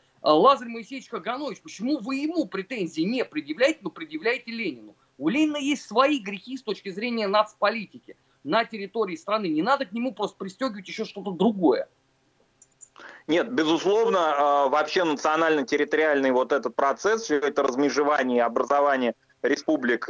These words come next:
Speaker 2: и впоследствии союзных, и особенно автономных, потому что здесь уже дробление шло очень интенсивное и очень сложное, оно, конечно, постоянно будет идти в, м, ну, так скажем, да, в качестве обвинения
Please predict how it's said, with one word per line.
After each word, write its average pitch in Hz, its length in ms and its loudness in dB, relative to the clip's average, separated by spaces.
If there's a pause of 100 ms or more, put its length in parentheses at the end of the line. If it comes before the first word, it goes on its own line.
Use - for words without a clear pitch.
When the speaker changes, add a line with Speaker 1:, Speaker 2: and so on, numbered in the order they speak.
(100)
Speaker 2:
и 123 220 2
впоследствии 135 680 0
союзных, 123 600 0
и 127 40 0
особенно 127 520 0
автономных, 165 680 -2
потому 120 400 -2
что - 140 -10
здесь 120 220 -2
уже 113 140 -2
дробление 131 600 0
шло 117 280 -2
очень 120 440 -2 (400)
интенсивное 143 760 -2
и - 20 2
очень 127 320 0
сложное, 113 540 0
оно, 139 280 0
конечно, 156 580 -2 (220)
постоянно 170 800 0
будет 127 300 -2
идти 139 320 -2
в, 135 200 -4
м, 120 840 -2
ну, 123 100 -2
так 120 200 -2
скажем, 113 380 0
да, 127 140 0
в 147 80 -8
качестве 127 460 -2
обвинения 143 800 0